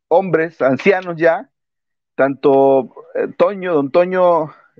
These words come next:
este, Onofre Barrientos, como don, este, Petronilo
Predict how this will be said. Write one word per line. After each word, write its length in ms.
este, 340
Onofre 540
Barrientos, 540
como 280
don, 380
este, 1040
Petronilo 1000